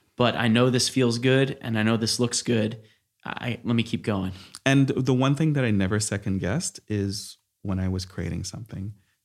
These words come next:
Speaker 2: it always flowed. I never second guessed, and I still don't. If I'm sitting down to paint or draw, I don't second guess any of it. And then it's done, and then I'm like, "Okay, what's next?" And, and I knew that that was super special,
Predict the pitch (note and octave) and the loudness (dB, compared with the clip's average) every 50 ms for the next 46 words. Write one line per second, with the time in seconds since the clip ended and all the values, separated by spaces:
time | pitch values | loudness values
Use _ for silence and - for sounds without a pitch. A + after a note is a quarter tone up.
0 | _ - B2 A#2 A2+ A2 A2 G#2 G2 G2 - - - - G2 F#2+ F#2+ - - - | _ -2 0 0 2 2 2 2 2 0 0 -2 -2 -2 -2 -2 -2 -4 -6 -8
1 | - - A#2+ A#2 A#2+ A#2+ A#2 A#2 A#2+ A#2+ A#2 A#2 A2+ A2 A2+ G#2+ G#2 G#2 G#2+ - | -8 -6 -6 -4 -4 -4 -4 -4 -2 -2 -2 -2 -2 -2 -2 -2 -2 -4 -4 -6
2 | - - G2+ - - F#2+ F2+ - G2+ - - B2+ C3+ C#3 C#3 - - E3+ D3+ A#2+ | -8 -8 -8 -8 -8 -8 -6 -8 -8 -8 -8 -6 -6 -6 -6 -6 -6 -4 -2 -2
3 | G2+ - - - - - - _ _ _ _ _ _ _ _ _ _ _ _ _ | -4 -4 -6 -10 -18 -20 -20 _ _ _ _ _ _ _ _ _ _ _ _ _
4 | _ _ _ _ _ _ _ - B2 A#2+ - B2+ A#2+ A2+ - - G#2+ A#2 A#2+ A#2 | _ _ _ _ _ _ _ -6 -4 -2 0 0 0 0 -2 -2 -4 -2 -2 -2
5 | A2+ G#2 G#2+ G#2+ A2 G#2+ A2 - G#2 F2+ F#2 - - G#2+ G#2+ A2 - - - - | -2 0 0 0 -2 -2 -4 -6 -8 -8 -8 -8 -8 -6 -6 -6 -6 -8 -12 -12
6 | F2 F#2 - F2+ F#2 F#2+ G2 A2 A#2 A2+ - _ - G2+ G#2 G#2+ - _ - G#2+ | -12 -12 -10 -8 -6 -6 -6 -6 -8 -10 -12 _ -8 -8 -8 -8 -8 _ -4 -2
7 | G2 G2+ G#2 - - - - - - G#2 G#2+ - F#2+ G2+ F#2+ F2 F#2+ - - - | -2 -2 -2 -6 -8 -6 -6 -6 -6 -6 -6 -6 -6 -6 -6 -6 -8 -8 -12 -16
8 | _ _ - G2 F#2+ F#2+ F2+ D#2+ C#2+ C2+ A#1 - - - - _ _ _ _ _ | _ _ -4 -2 0 0 -2 -2 -4 -8 -12 -14 -16 -20 -20 _ _ _ _ _
9 | - A#2 G#2+ G#2 A2 A2 G#2+ G#2 G#2 - - - A2+ G#2+ A2+ C3+ D3+ E3+ F#3 A3 | -4 -2 0 0 2 0 0 -2 -4 -6 -8 -6 -4 -4 -4 -4 -4 -4 -6 -6
10 | A3 F#3+ A#2 A#2 A2+ B2 C3 C3 B2+ C3 B2+ A#2 A2+ G#2+ - C#3 - - - D#3+ | -8 -8 -6 -6 -4 -4 -4 -4 -2 -2 -2 -4 -4 -6 -8 -12 -14 -10 -8 -8
11 | C3 B2+ - - - D3+ C#3 - - - - - - _ _ _ _ _ _ _ | -6 -6 -6 -6 -6 -6 -6 -6 -10 -14 -16 -16 -18 _ _ _ _ _ _ _
12 | _ _ _ _ _ _ _ _ _ _ _ _ - B2 A#2+ B2 - - - C#3 | _ _ _ _ _ _ _ _ _ _ _ _ -2 0 2 2 0 2 2 2
13 | C#3+ D3 C#3+ D#3 F3+ F#3+ E3 A2 G2 - A#2+ A#2 - A#2+ A#2 - - - - A#2 | 2 4 4 4 4 4 2 2 0 0 -2 -2 0 0 0 0 0 0 0 -2
14 | A2 - G#2 G2 - - - E2 F2+ - - - - - - B2 B2+ | -2 0 -2 -2 -2 -2 -2 -2 -4 -4 -6 -8 -8 -10 -10 -14 -16